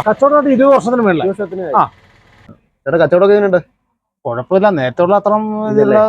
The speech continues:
Speaker 1: വ്യാപാരം ഇല്ല ഇപ്പൊ.
Speaker 2: നമുക്ക് എല്ലാ സാധനങ്ങളും ഉണ്ടോ അവിടെ?
Speaker 1: എല്ലാ, എല്ലാ, എല്ലാ.
Speaker 2: പച്ചക്കറി, പലചരക്ക്
Speaker 1: ആ,
Speaker 2: എല്ലാം
Speaker 1: എല്ലാ,
Speaker 2: ഉണ്ടല്ലേ?
Speaker 1: എല്ലാ, എല്ലാം ഉള്ള.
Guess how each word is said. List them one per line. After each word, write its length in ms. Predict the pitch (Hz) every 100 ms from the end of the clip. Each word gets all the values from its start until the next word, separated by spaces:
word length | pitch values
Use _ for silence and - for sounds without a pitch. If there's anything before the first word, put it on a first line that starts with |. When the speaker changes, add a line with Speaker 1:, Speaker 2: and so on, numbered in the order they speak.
| 208
Speaker 1:
വ്യാപാരം 340 | 208 208 208 190
ഇല്ല 100 | 151
ഇപ്പൊ. 100 | 127
Speaker 2:
നമുക്ക് 160 | 151 190
എല്ലാ 80 | 190
സാധനങ്ങളും 240 | 190 190 180
ഉണ്ടോ 100 | 165
അവിടെ? 120 | 147 208
Speaker 1:
എല്ലാ, 140 | 208 165
എല്ലാ, 140 | 156 135
എല്ലാ. 200 | 123 117
Speaker 2:
പച്ചക്കറി, 320 | 117 123 143 139
പലചരക്ക് 320 | 135 135 143
Speaker 1:
ആ, 100 | 131
Speaker 2:
എല്ലാം 120 | 147 147
Speaker 1:
എല്ലാ, 80 |
Speaker 2:
ഉണ്ടല്ലേ? 220 | 127 123 117
Speaker 1:
എല്ലാ, 120 | 127 135
എല്ലാം 140 | 123
ഉള്ള. 100 | 104